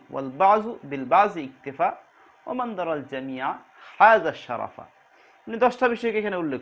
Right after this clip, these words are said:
করেছেন। তো দশটা বিষয়কে আমরা বিস্তারিত বলা, এটা বিশাল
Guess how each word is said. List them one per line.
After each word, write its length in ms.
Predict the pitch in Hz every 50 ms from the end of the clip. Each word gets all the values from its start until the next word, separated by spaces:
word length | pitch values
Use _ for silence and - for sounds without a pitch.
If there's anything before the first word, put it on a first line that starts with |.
| -
করেছেন। 400 | 120 117 110 104 - - - - - - _ _ _ _ _ _ _ _ _ _ _ _ _ _ _ _ _ _
তো 280 | 151 147 143 143 - - _ _ _ _ _ _ _ _ _ _ _ _ _
দশটা 280 | - 135 135 - - 147
বিষয়কে 520 | 151 156 151 185 185 175 170 _ 180 165
আমরা 220 | 156 151 147 151
বিস্তারিত 600 | 147 135 151 147 147 _ - 165 170 185 175 -
বলা, 400 | 170 139 127 123 120 123 127 131 -
এটা 160 | - - 180
বিশাল 680 | 175 175 190 185 - 202 196 185 190 190 190 185 196 196